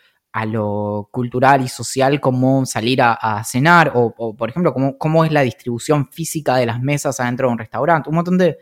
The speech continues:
de cosas de ese estilo. Pero, por otro lado, también es esperable que esto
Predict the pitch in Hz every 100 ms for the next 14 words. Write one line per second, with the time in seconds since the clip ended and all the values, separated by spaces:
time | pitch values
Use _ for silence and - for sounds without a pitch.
0 | - - _ 127 - 143 147 135 135 -
1 | 165 185 - - _ _ _ 233 247 208
2 | 185 170 202 208 214 175 185 240 226 202
3 | - 208 - 127 139 135 135 135 120 123
4 | - 139 139 147